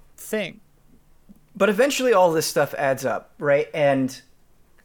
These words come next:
Speaker 2: there are a ton of, I think just giving more options is just generally better, right? Like, this is not, I can't speak for everybody, but I spent the money on the, the,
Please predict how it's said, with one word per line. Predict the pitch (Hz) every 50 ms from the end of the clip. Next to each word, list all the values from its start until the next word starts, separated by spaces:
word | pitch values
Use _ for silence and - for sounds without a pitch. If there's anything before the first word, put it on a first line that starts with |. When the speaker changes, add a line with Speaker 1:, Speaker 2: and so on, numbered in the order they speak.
| _ _ _ _ _ _ _
Speaker 2:
there | - 180 175 175 170
are |
a | 170 165
ton | - - 226 240
of, | 247 233 196 - -
I | 190
think | 180 - 233 233
just | - 240 226 - - - _ _ _ _ _ 190 170 147
giving | 147 180 202 208 247 254 240 220 180
more | 156 151 165 180 156
options | - 143 151 165 - - - 139 131 127 123 117 - - - _ _
is | 185 156 139 135 -
just | - - 151 151 147 - - - - - -
generally | 139 - 131 123 127 131 139 147 147 139 135
better, | 131 139 143 127 120 107 101 117 - - - - _
right? | - 147 147 151 147
Like, | 160 151 143 - -
this | - 165 202 208 -
is | 240 208 165
not, | 180 190 214 196 - -
I | 170 180
can't | 180 - 220 226 226
speak | - - 185 185 185
for | - - 151
everybody, | - 156 170 190 165 127 123 113 117 120 123 139 147 - - _ - _ _ _ - -
but | 160 147 147 139 - - - -
I | 151 160 170 180 190 190 190 185 180 - - - _ _ _ _ _ -
spent | - - - - - 156 - -
the | 151 156 151
money | 147 160 208 220 165 143 147 170 - -
on | - 139 139 143 139
the, | 135 139 139 135 135 135 135 135 123 131
the, | 135 139 135 135 131